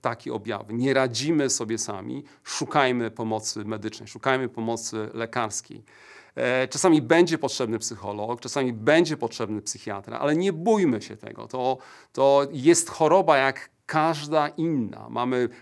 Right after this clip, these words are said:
bardzo dobre, dobre leki i tu niezwykle ważna informacja. Lecząc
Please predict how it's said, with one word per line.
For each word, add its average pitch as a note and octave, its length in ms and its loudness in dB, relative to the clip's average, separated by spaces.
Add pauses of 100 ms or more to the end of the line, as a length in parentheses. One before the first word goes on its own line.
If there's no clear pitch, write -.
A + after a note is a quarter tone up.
(140)
bardzo C#3 680 2
dobre, G#2 560 -4
dobre G#2+ 260 -8
leki A2+ 580 -10 (280)
i A#2+ 100 -10
tu F#3 320 8
niezwykle C3+ 440 -2
ważna A2+ 460 -4
informacja. A2+ 840 -6 (360)
Lecząc C#3 1000 0